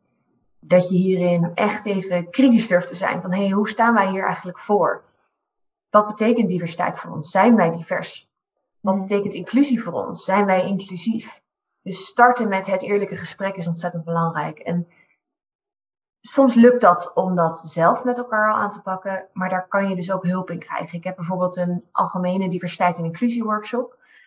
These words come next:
Speaker 2: Ja.
Speaker 1: waarbij ik bedrijven ook help om hierin het gesprek te starten. Waarbij we het dus gaan hebben over, "Hey, wat is diversiteit eigenlijk?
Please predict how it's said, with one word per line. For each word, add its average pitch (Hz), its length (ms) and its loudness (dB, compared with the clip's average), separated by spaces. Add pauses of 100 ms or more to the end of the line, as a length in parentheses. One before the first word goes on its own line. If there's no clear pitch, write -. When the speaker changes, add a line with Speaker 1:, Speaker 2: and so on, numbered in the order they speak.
Speaker 2:
Ja. 175 220 -2
Speaker 1:
waarbij 185 500 6
ik 190 200 -10
bedrijven 185 440 -2
ook 185 140 0
help 190 400 4
om 180 140 -4
hierin 165 300 -2
het 165 120 -10
gesprek 175 340 -6
te - 80 -14
starten. - 420 -10 (300)
Waarbij 180 340 4
we 185 60 0
het 175 80 -2
dus 175 140 -8
gaan 175 140 -2
hebben 185 240 4
over, 170 220 0
"Hey, 185 140 -4
wat 196 260 -6
is 277 260 0
diversiteit 165 720 -2
eigenlijk? - 520 -8